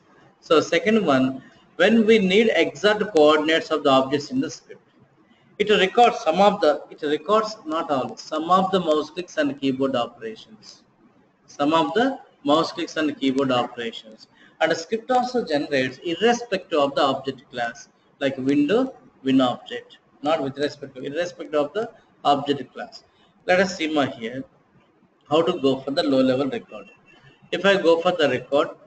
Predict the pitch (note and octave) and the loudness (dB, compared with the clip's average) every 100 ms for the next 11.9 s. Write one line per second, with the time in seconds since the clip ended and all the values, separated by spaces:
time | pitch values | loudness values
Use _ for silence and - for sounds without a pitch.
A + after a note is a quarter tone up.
0 | - _ _ _ _ _ _ _ _ _ | -20 _ _ _ _ _ _ _ _ _
1 | _ C#3 D3 - _ _ _ _ _ _ | _ 0 0 0 _ _ _ _ _ _
2 | _ _ D3 D3 C3 C#3+ C#3+ - B2 - | _ _ -4 0 2 2 -2 -6 -8 -6
3 | E3 F#3+ - - _ _ _ _ _ _ | -12 -12 -20 -20 _ _ _ _ _ _
4 | _ C#3 E3+ G3+ G#3 F#3+ D#3 D3+ D3 E3 | _ 0 4 6 6 4 2 2 2 4
5 | D3+ C3 B2+ B2+ B2+ B2+ D#3+ - C3+ C#3 | 2 2 0 -2 -4 -6 -8 -8 -12 -8
6 | E3 D#3 C3 C3+ D#3 D#3 D3+ B2+ B2+ B2+ | -4 2 4 4 4 4 2 0 -4 -8
7 | B2+ C#3 A#2 - - _ _ _ _ _ | -6 -4 -6 -8 -18 _ _ _ _ _
8 | _ _ D3+ C#3+ G#3 G#3+ C#3+ C#3+ C#3+ C#3 | _ _ -6 -2 0 2 2 4 4 2
9 | B2+ D3 D3 A#2 A2+ A2+ - _ _ _ | -2 -4 -4 -4 -8 -16 -20 _ _ _
10 | _ _ _ _ _ _ _ - A#2+ A2+ | _ _ _ _ _ _ _ -6 -4 -4
11 | - - _ D3 F3 - F3 F#3 | -8 -18 _ -2 -2 -2 -2 -2